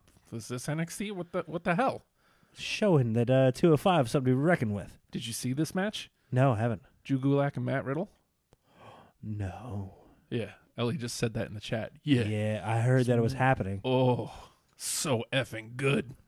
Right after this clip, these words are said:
Speaker 1: So effing good.
Speaker 2: Long form?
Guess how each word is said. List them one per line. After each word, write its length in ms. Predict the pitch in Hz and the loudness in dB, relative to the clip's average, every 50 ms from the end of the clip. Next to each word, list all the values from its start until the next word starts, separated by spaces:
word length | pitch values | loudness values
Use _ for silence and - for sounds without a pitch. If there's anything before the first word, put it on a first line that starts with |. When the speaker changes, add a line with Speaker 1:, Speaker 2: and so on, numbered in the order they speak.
| _ _ _ _ _ _ _ _ | _ _ _ _ _ _ _ _
Speaker 1:
So 920 | - - - - - - - - - 175 165 147 139 131 123 123 117 - - _ _ _ _ 147 | -12 -10 -8 -8 -6 -8 -6 -2 0 2 4 4 2 2 -2 -4 -8 -12 -18 _ _ _ _ -4
effing 640 | 147 143 135 - - 131 110 107 110 110 113 117 127 151 156 - | -4 -4 -4 -4 -6 -8 -8 -8 -12 -16 -18 -18 -20 -18 -12 -8
good. 400 | 139 135 131 131 117 104 - 131 | -4 -2 0 0 0 0 2 4
Speaker 2:
Long 240 | 127 127 139 147 | 6 6 6 6
form? 260 | 139 - 196 214 233 | 8 6 6 6 6